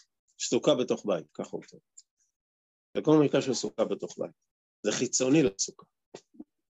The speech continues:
סוכה שתלויה בשבת, זה כמו סוכה שנבנה בתוך בית, צריך לפרק את הבית. תעשה ולא מן העשוי, על מה זה מדובר? שעשיית הסכך, כשעשה,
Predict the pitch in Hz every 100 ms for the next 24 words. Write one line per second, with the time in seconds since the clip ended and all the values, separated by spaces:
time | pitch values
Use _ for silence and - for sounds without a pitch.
0 | _ _ _ _ _ _ _ _ - -
1 | 139 202 214 165 165 147 - 139 170 185
2 | 156 - 135 180 143 117 120 151 165 -
3 | - 160 143 131 117 139 120 - 123 110
4 | 92 104 151 - - 196 - 151 156 127
5 | 117 98 - _ _ _ _ _ _ _
6 | _ _ - 117 - 262 240 233 247 226
7 | 185 160 - 208 180 180 - - 127 147
8 | 202 208 175 147 131 127 135 156 _ _
9 | _ _ _ - _ _ _ - 131 135
10 | - 127 135 - 151 185 240 226 180 170
11 | - 190 147 - 135 135 - 202